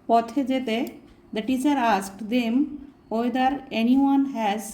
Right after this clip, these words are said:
visited the Bandel church before। তাদের শিক্ষক মশাই জিজ্ঞাসা করলেন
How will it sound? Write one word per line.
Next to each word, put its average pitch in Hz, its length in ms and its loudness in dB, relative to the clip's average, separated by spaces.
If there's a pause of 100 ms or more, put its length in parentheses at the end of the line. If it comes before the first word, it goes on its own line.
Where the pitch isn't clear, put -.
(560)
visited 247 380 -2 (400)
the 214 180 0
Bandel 214 360 2 (100)
church 214 280 0 (400)
before। 254 340 -2 (340)
তাদের 226 280 -2
শিক্ষক 254 340 -2
মশাই 269 300 0
জিজ্ঞাসা 240 420 -2
করলেন 240 300 0